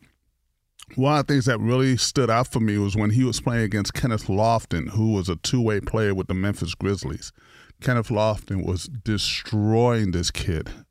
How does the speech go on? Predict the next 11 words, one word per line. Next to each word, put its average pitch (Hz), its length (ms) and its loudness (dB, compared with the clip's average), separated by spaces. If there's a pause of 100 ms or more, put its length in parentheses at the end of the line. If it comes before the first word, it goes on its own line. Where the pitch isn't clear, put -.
I 107 120 0
mean, 95 300 0
destroying. 107 680 0 (360)
So 139 120 0
I'm 131 100 0
saying 160 160 2
to 139 60 2
myself, 117 340 0
"Okay, 113 240 0
so 101 280 2
if 98 100 -12